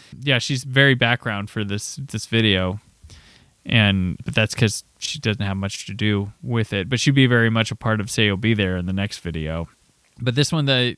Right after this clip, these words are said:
the bass line to the song is inspired by Summer Nights by Grease, from Grease.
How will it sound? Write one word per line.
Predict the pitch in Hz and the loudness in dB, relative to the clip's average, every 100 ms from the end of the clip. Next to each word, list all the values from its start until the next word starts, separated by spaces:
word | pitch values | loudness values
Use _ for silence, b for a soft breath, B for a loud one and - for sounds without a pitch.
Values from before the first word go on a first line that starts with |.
| _ | _
the | 131 113 110 - | -2 -2 -2 2
bass | 156 185 - | 2 2 0
line | 190 202 226 | 0 2 0
to | 220 | -2
the | 202 | -4
song | - 190 214 | -2 -2 0
is | 185 156 | -2 -2
inspired | 147 - 147 160 | -4 0 2 4
by | 151 | 2
Summer | 127 156 151 135 | 2 0 2 4
Nights | 135 208 - - | 4 2 -2 -6
by | - 107 104 | 0 2 2
Grease, | 117 120 220 - - | 2 0 0 0 -4
from | - 135 127 | -4 -4 0
Grease. | 131 247 - | 2 2 0